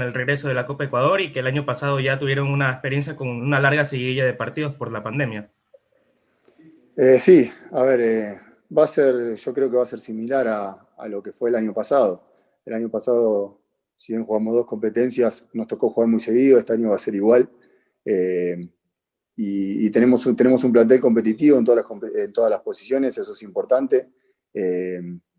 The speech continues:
Speaker 2: y, y est-, estar siempre al pie de la letra, hacer las cosas bien, poder estar, eh, con el plantel completo en, en cada partido, eh, para, para poder afrontar bien todas las competiciones, porque,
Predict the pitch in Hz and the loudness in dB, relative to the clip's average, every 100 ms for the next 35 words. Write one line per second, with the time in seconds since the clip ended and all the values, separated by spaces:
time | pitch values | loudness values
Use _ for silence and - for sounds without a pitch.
0 | _ _ 107 95 95 92 90 87 87 - | _ _ -8 -6 -6 -6 -4 -4 -6 -10
1 | _ _ _ _ _ 107 104 - 120 - | _ _ _ _ _ 2 4 6 4 4
2 | 131 135 135 123 120 127 123 139 113 107 | 2 2 2 4 4 4 4 2 0 -6
3 | 104 _ _ _ - 110 - 113 - 120 | -12 _ _ _ -12 -8 -4 -4 -4 -6
4 | 113 110 135 143 143 _ _ _ 113 110 | -4 0 0 -2 -10 _ _ _ -4 -4
5 | 107 - 110 101 _ _ _ _ _ - | -4 -4 -4 -6 _ _ _ _ _ -6
6 | 107 101 104 _ - 120 110 110 110 120 | -6 -8 -12 _ -6 -4 -2 -2 0 0
7 | 117 110 123 123 113 117 107 120 120 117 | 0 2 2 2 0 -2 0 2 2 2
8 | 110 135 151 151 151 - - 104 101 104 | -2 2 4 4 2 -8 -12 -8 -6 -6
9 | 101 98 95 92 _ _ _ - 104 98 | -8 -12 -16 _ _ _ _ -10 -4 -4
10 | 95 104 104 101 107 117 - 110 113 113 | -4 -2 -2 -2 -2 -2 -4 -4 -2 0
11 | 113 113 117 113 107 110 107 107 143 139 | 0 0 0 0 -2 -6 -8 -4 -4 -2
12 | - 107 101 98 | -2 -6 -4 -6